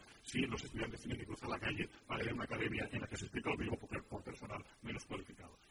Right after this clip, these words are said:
No se entiende, hay que, eh, analizar un poco estas cuestiones. Eh, Bolonia exige esfuerzos y exige también medios. Bolonia no se puede im-, implantar a coste cero.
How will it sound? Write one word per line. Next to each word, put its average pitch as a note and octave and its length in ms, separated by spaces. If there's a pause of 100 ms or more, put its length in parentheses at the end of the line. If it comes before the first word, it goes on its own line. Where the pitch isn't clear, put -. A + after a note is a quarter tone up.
No - 120
se - 120
entiende, A#2+ 440
hay A2 100
que, A#2+ 120
eh, - 320 (100)
analizar - 360
un - 100
poco - 180
estas - 200
cuestiones. - 520 (300)
Eh, - 180
Bolonia D#3 460 (220)
exige - 500
esfuerzos - 540
y - 20
exige - 240
también - 340
medios. - 460
Bolonia - 300
no - 80
se - 100
puede - 240
im-, - 160 (160)
implantar - 460
a - 40
coste - 280
cero. - 240